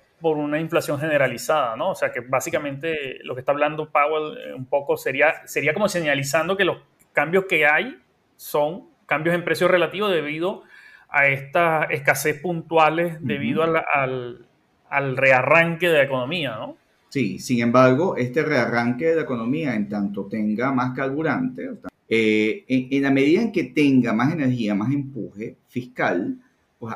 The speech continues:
Speaker 2: hay un efecto monetario. Y aquí está el tercer elemento, Homero, sobre el cual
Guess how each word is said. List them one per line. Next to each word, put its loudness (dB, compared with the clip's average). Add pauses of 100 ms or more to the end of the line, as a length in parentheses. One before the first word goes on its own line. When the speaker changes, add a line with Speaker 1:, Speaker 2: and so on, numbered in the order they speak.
Speaker 2:
hay 2
un 2
efecto -4
monetario. 0
Y 2
aquí 0
está -2
el -6
tercer 0
elemento, 2
Homero, 0
sobre -4
el -14
cual 0